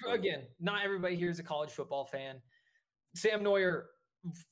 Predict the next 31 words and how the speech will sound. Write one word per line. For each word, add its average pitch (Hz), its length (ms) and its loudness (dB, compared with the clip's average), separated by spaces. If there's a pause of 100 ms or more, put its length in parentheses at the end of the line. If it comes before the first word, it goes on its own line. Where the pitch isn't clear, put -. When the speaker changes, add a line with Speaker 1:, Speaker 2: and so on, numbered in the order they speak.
Speaker 2:
was 180 340 2
a 156 100 2
quarterback 214 500 0
for 196 100 -2
a 190 40 2
long 185 140 -2
time 185 120 -4
with 180 100 -6
the 175 40 -8
Buffs, 165 240 -4
was 156 100 -14
told 196 260 0
he's 170 160 -4
never 180 180 -4
gonna 170 140 -4
play 156 140 -4
quarterback 156 480 -6
here, 151 140 -8
switched 196 460 -6
to 170 80 -8
safety, 151 560 -12 (400)
entered 185 320 0
the 170 60 -2
transfer 165 380 -2
portal 156 220 2
before 156 240 0
last 143 260 0
season. 135 400 -10 (540)
Things 208 300 4
go 180 460 0
to 160 260 -4